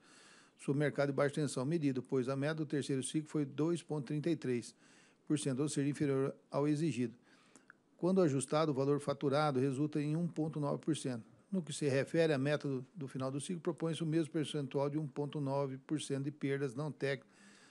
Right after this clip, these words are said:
sobre o mercado de baixa tensão, pois mesmo havendo benchmark, não existe exigência de redução no ponto de partida. No que tange à parcela B, esses são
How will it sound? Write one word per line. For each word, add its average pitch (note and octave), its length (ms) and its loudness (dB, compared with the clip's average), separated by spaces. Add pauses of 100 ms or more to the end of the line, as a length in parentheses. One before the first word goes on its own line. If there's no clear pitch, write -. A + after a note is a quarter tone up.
(120)
sobre E3 240 0
o E3 60 2
mercado C#3 240 2
de C#3 60 -2
baixa C3+ 240 2
tensão, C3 420 -4 (680)
pois C3 180 0
mesmo E3+ 280 0
havendo C#3+ 240 0
benchmark, C#3 560 -2
não E3 80 -2
existe D3 420 0 (160)
exigência D#3 1040 0 (140)
de D3+ 200 2
redução C#3+ 420 0
no C#3+ 80 -2
ponto C3+ 180 -2
de C3 80 -4
partida. B2+ 400 -4 (880)
No E3 80 -2
que D#3+ 100 -4
tange D3+ 400 2
à C#3 40 0
parcela D3 400 2
B, D3 260 4 (960)
esses D3+ 340 2
são E3+ 320 -2